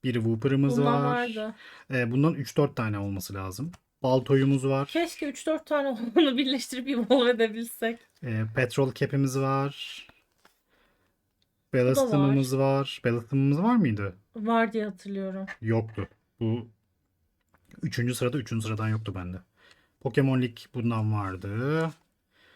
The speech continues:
Speaker 1: Larvesta'mız var.
Speaker 2: Yanarlı dönerler
Speaker 1: Evet,
Speaker 2: ha.
Speaker 1: bu da şeymiş.
Speaker 2: Togepi de var.
Speaker 1: Şöyle ilk göstereyim size hafif yanarlı dönerliğini. Togepimizden çok var.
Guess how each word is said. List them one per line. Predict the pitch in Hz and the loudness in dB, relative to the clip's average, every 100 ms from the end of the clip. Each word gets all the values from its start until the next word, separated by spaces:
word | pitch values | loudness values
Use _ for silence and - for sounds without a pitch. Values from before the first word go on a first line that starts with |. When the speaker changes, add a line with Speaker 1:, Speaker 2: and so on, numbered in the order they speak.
| _ _ _ - | _ _ _ -6
Speaker 1:
Larvesta'mız | 123 123 120 131 - - 147 147 143 | 0 2 4 2 2 0 2 2 2
var. | 147 151 151 - - - | 2 0 -2 -8 -14 -10
Speaker 2:
Yanarlı | 208 202 196 196 196 214 | -6 -4 -2 -2 -4 -6
dönerler | 233 202 180 175 180 | -8 -6 -4 -4 -4
Speaker 1:
Evet, | 113 | -4
Speaker 2:
ha. | 104 | -6
Speaker 1:
bu | 107 | -4
da | 110 | -4
şeymiş. | 110 101 98 - - _ _ _ | -2 -4 -8 -12 -20 _ _ _
Speaker 2:
Togepi | - 208 220 220 | -8 -4 -4 -6
de | 208 208 | -6 -6
var. | 190 190 - | -6 -10 -10
Speaker 1:
Şöyle | 104 98 98 101 _ - | -10 -8 -10 -12 _ -12
ilk | 107 _ | -12 _
göstereyim | - 95 - 98 92 | -10 -10 -8 -10 -8
size | 98 | -8
hafif | 90 90 - | -10 -10 -10
yanarlı | 95 92 92 | -8 -8 -8
dönerliğini. | 90 90 90 113 | -8 -8 -8 -10
Togepimizden | - 110 123 123 123 120 120 | -8 -4 -2 -2 -2 0 -2
çok | - 123 - | -2 -4 -4
var. | 104 - - | -8 -8 -16